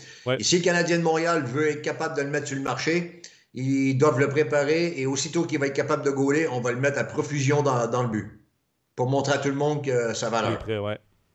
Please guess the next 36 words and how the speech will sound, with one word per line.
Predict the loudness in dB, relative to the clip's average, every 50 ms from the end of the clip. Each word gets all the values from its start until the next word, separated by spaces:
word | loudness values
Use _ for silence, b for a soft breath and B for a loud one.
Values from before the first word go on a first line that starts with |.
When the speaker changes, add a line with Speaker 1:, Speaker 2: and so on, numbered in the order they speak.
| _ _
Speaker 2:
Qui | -2 -2
est | -2
prêt | 0 2 2 2 2 2 -2 -6 -10
et | -10 -10 -8
qui | -6 -4 -2
est | -2
en | -2 -2
santé | -2 -2 0 0 0 0 0 0 0 0 -4
physiquement, | -6 -8 -8 -6 -6 -6 -4 -2 0 0 2 2
mentalement | 0 0 -2 0 -2 -4 -2 0 0 0 2
et | 0 0 -2
tactiquement. | -2 -4 -4 -4 -8 -10 -8 -6 -6 -6 -6 -8 -12 B B B B B B B B B
Alors | B -2 -2 0
ça, | 4 4 4 4
c'est, | 4 4 4
oui, | 4 4 6 4 4
on | 4 4
va | 2 2
le | 2
voir. | 2 0 0 0 -2
Ça, | -4 -6 -6 -6
c'est, | -4 -4 -4 -4 -4
c'est | -6 -6 -6
une | -4
certitude. | -4 -4 -4 -2 -4 -2 0 0 -2 -2 -4 B B B B B
Il, | -8 -8 -6 -2 0 2
il | 4
va | 4 4
être | 4 4 2
impossible | 0 2 4 2 2 2 2 -2 -2 -2
de, | 0 2 2 2 0 0 -4
de, | -4 -2 -2 -2 -2 -4 -6 -4
de, | -4 -4 -4 -4
d'échanger | -2 0 0 0 0 0 -2 0 0 0 0 0 -2 -6 -10 -18 -20 -20 -10
Carey | -2 0 0 2 2 0 0
Price, | 0 0 0 0 -2 -4 -8 -12 B